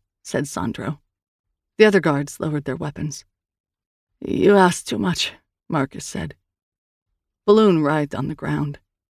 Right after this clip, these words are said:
"Exert your authority," he said to Stretch.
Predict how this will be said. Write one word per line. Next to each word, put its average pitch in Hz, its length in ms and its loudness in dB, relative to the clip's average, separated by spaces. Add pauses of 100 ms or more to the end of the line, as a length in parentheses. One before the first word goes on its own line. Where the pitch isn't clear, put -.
(140)
"Exert 190 760 2 (200)
your 226 460 4
authority," 185 1000 2 (220)
he 196 100 -2
said 165 260 -4
to 156 60 -8
Stretch. - 540 -8